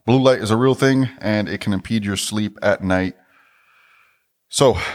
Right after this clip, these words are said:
make sure that you're putting away your phones before you go to bed, whether you wanna set it on a night table that it makes it, like, really uncomfortable and, uh, <laughs> inconvenient to get up and get it. Do that. Or if you need to leave it in a separate room, uh, just in a separate room overall, do that too.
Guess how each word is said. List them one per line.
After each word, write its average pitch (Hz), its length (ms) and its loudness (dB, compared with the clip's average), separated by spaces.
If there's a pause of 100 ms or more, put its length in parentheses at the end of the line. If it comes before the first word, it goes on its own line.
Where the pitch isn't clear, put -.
(140)
make 123 200 0
sure 185 220 2
that 156 100 -2
you're 139 140 0
putting 147 280 0
away 127 200 2
your 117 180 2
phones 107 500 0
before 98 360 -2
you 101 100 0
go 98 140 0
to 92 60 -2
bed, 98 300 2
whether 95 240 0
you 101 140 0
wanna 110 160 2
set 110 180 0
it 107 80 0
on 101 140 2
a - 20 -2
night 107 280 0
table 107 380 0
that 85 120 -2
it 85 60 -2
makes 92 260 -2
it, 71 80 -4
like, 73 260 -4
really 92 640 -4 (680)
uncomfortable 95 800 -2
and, 76 280 -2
uh, 73 260 0
<laughs> - 20 -14
inconvenient 98 640 0
to 98 80 -8
get 90 140 2
up 95 140 2
and 85 100 -6
get 104 140 2
it. 120 140 -2 (340)
Do 123 140 2
that. 127 180 4
Or 120 140 2
if 104 60 0
you 107 60 2
need 113 120 2
to 98 60 0
leave 104 180 2
it 101 80 0
in 95 80 0
a 90 40 -4
separate 90 280 -2
room, 98 460 -2 (460)
uh, 67 300 -8 (140)
just - 180 -10 (120)
in 73 80 -12
a - 40 -10
separate 90 260 -6
room 85 220 -4
overall, 82 400 0
do 98 220 -6
that 95 180 0
too. 131 200 -2